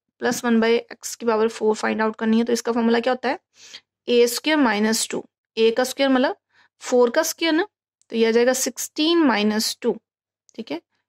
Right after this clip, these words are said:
फ़ोर्टीन इस क्वेश्चन का आंसर होएगा। तो इस तरह के कोई भी क्वेश्चन प्रॉब्लम लेके आप इसको सॉल्व कर सकते हो कुछ सेकंड में।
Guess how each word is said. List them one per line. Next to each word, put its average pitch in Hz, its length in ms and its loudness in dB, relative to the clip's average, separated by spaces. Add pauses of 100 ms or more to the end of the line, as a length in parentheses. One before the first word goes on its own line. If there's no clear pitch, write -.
(160)
फ़ोर्टीन 254 380 2
इस 254 140 2
क्वेश्चन 214 360 -4
का 180 100 -12
आंसर - 320 -14
होएगा। - 280 -20 (540)
तो 240 40 -4
इस 233 120 -4
तरह 262 120 0
के 262 100 -4
कोई 302 220 -2
भी 339 80 2
क्वेश्चन 254 360 -2
प्रॉब्लम 233 360 0
लेके 226 260 -4
आप 220 180 -4
इसको 233 220 -10
सॉल्व 214 260 -4
कर 214 140 -10
सकते - 320 -14
हो 285 40 -8
कुछ - 180 -16
सेकंड 208 380 -12
में। - 120 -14